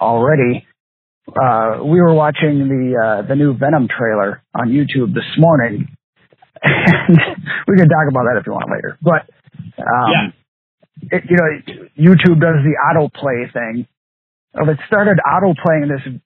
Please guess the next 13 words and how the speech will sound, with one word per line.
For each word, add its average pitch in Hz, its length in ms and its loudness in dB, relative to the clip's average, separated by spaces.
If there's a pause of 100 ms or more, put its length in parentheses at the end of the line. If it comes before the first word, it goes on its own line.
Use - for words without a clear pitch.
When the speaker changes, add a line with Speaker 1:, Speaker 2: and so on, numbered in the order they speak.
(120)
Speaker 1:
video 131 680 -2 (220)
after 151 280 -6
the 135 100 -6
Venom 170 380 0
trailer, 117 480 -4 (800)
and 156 380 0 (540)
it 175 80 0
was 170 220 4
literally 170 720 4 (460)
all 175 200 2
the 180 140 0
clips - 400 -4
released 127 600 -8